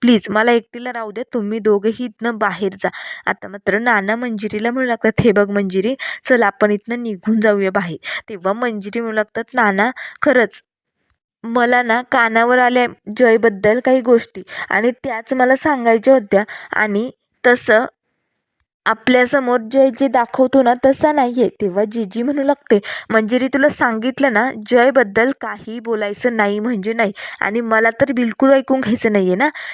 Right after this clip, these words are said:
की तुला किती वेळा सांगितलं होतं मी, त्या रायाबरोबर मैत्री करू नको, करू नको, पण तू तोडलीच मैत्री, नाही तोडली ना, म्हणून तू आज असं बोलते. आणि जयबरोबर तुझं लग्न मी ठरवलं होतं, त्यामुळे जय खरंच चांगला मुलगा आहे याची मला पक्की खात्री आहे,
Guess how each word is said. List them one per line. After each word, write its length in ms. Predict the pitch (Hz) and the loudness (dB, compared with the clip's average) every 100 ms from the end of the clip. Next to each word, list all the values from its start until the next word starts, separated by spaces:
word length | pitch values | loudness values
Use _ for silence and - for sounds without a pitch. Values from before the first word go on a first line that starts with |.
| - | -18
की 60 | 214 | -10
तुला 180 | 240 254 285 | -2 -2 0
किती 260 | 254 - 320 | -2 -2 -6
वेळा 160 | 349 | -8
सांगितलं 500 | - 262 214 196 180 | -8 -14 -14 -12 -12
होतं 200 | 170 185 | -14 -16
मी, 200 | 185 180 - - - | -16 -16 -18 -18 -2
त्या 180 | 254 247 | 2 2
रायाबरोबर 640 | 247 208 202 220 208 226 | 2 2 0 0 2 2
मैत्री 400 | 247 226 202 226 240 | 2 0 0 0 0
करू 240 | 240 220 247 | -2 -10 -12
नको, 380 | 233 208 202 202 | -8 0 2 4
करू 280 | 220 214 | 2 2
नको, 320 | 240 214 - 202 | 0 -2 0 0
पण 220 | 220 226 | 2 2
तू 60 | 277 - | 2 4
तोडलीच 380 | 220 214 277 294 | 4 6 2 0
मैत्री, 360 | 262 254 277 226 - - - | -2 0 0 0 -6 -12 -2
नाही 280 | 220 226 269 | -2 -2 2
तोडली 260 | 262 208 196 | 4 4 0
ना, 140 | 220 247 - _ | -2 -6 -14 _
म्हणून 280 | 220 220 233 | 4 4 4
तू 60 | 247 | 4
आज 220 | 233 226 | 4 2
असं 220 | 214 240 | 0 -2
बोलते. 380 | 208 202 - 175 - _ | -2 -2 2 0 0 _
आणि 260 | 180 180 208 190 | -4 -2 -4 2
जयबरोबर 580 | 208 214 226 226 202 - | 4 4 2 2 0 0
तुझं 240 | 240 202 233 | -2 2 4
लग्न 260 | 214 233 254 | 4 2 -2
मी 200 | 226 226 | 0 0
ठरवलं 320 | - 220 202 202 | 2 2 4 4
होतं, 220 | 196 160 - - - | 2 -2 -4 -12 -2
त्यामुळे 380 | 240 208 220 247 208 | 0 0 0 -4 -2
जय 220 | 240 226 233 | 2 2 0
खरंच 380 | - 220 233 - | -8 -10 -10 -4
चांगला 340 | 262 214 220 | -2 0 0
मुलगा 260 | 226 240 214 | 0 0 0
आहे 160 | 233 220 | 0 2
याची 280 | 196 175 | 0 0
मला 200 | 214 214 247 | -2 0 -2
पक्की 280 | 233 - 226 - | -6 -6 -6 -2
खात्री 340 | 262 - | -2 2
आहे, 80 | 220 | 2